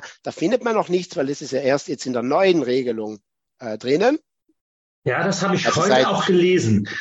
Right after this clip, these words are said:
Speaker 2: Heute habe ich gelesen in der englischen Version, dass da, äh, ein Hinweis ist unter der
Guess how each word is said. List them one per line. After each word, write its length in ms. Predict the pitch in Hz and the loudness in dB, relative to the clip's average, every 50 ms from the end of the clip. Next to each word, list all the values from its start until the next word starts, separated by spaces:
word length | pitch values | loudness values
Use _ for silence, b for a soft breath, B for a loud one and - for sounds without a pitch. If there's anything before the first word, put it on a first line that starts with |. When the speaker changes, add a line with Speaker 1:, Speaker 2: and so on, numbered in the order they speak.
| B B B - | B B B -2
Speaker 2:
Heute 220 | 143 180 214 208 190 | 0 0 2 2 2
habe 140 | - - | 0 0
ich 100 | - - | -2 -2
gelesen 320 | - 160 165 196 202 190 190 | 0 2 4 4 4 4 4
in 100 | 190 160 | 4 2
der 160 | 151 - - | 2 0 0
englischen 380 | 151 185 208 226 196 202 190 185 | 2 2 2 2 2 2 0 2
Version, 480 | 190 180 160 165 185 185 202 208 185 | 2 0 0 0 2 2 2 2 2
dass 220 | 170 160 160 - - | 0 -2 -2 -4 -4
da, 420 | 160 151 151 151 147 143 143 - | -2 -2 0 0 0 0 0 0
äh, 80 | - 139 | -2 -4
ein 80 | 139 | 0
Hinweis 380 | 147 180 196 202 202 202 196 185 | 2 2 4 4 4 2 2 2
ist 240 | 208 190 180 160 - | 2 2 2 0 0
unter 320 | 180 170 165 170 160 156 | 0 0 2 0 0 0
der 400 | 160 151 147 143 143 147 - | 0 0 0 0 -2 -4 -6